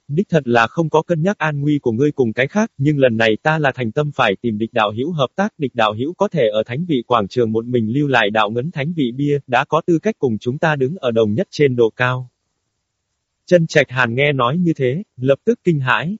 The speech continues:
hắn rung động nhìn xem địch cửu, "Địch đạo hữu, ngươi đã tại thánh vị quảng trường để lại chính mình đại đạo đạo ngấn thánh vị bia. Không phải ngũ hành vũ trụ." Nếu như tất cả mọi người muốn hợp tác, địch cửu cũng không có giấu giếm, hắn gật gật đầu,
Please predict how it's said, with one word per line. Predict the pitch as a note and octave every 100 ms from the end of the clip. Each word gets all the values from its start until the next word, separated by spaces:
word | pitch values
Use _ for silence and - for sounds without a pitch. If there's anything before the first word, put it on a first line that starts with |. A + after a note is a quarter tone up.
| _
hắn | - C3 E3+
rung | F3 C#3+
động | C3+
nhìn | A#2+ A#2+
xem | A2 E3+ E3
địch | C3+ -
cửu, | A#2+ G2+
"Địch | C3+ A#2+
đạo | A#2 G#2+
hữu, | A2+ C#3 G#3+ -
ngươi | C#3 C#3+
đã | B2 D3
tại | D3 A2+ -
thánh | B2+
vị | F3+ C3 -
quảng | A#2 F#2+
trường | B2 A2+ G#2+
để | A2
lại | G#2 G2+ G2+
chính | B2+ F3
mình | C#3 G#2+
đại | G#2+ G2
đạo | G#2 G2+
đạo | G#2+ G2+
ngấn | A#2 E3+
thánh | C#3 D3+
vị | D#3+ A#2+
bia. | C3+ C#3 C3+ _ _ _ _ _ _
Không | - E3
phải | D3+ B2+ G#2
ngũ | A#2+ F3+
hành | C#3+ A2 G#2
vũ | C#3+ -
trụ." | B2 G2 _ _ _ _ _ _ _ _ _
Nếu | C#3 C#3+
như | F3+ E3+
tất | F#3+ A#3+
cả | D#3 A2+
mọi | A#2 A#2
người | B2 A2
muốn | B2 F3
hợp | D3+ -
tác, | G3 A3
địch | D#3 C3
cửu | - A2
cũng | G2+ B2+
không | E3+ E3 C#3
có | C3+
giấu | D#3 C3+ D#3 C3
giếm, | B2+ F#3+ _
hắn | - C3+ F#3+
gật | D3+ A#2+
gật | B2+
đầu, | C3 A#2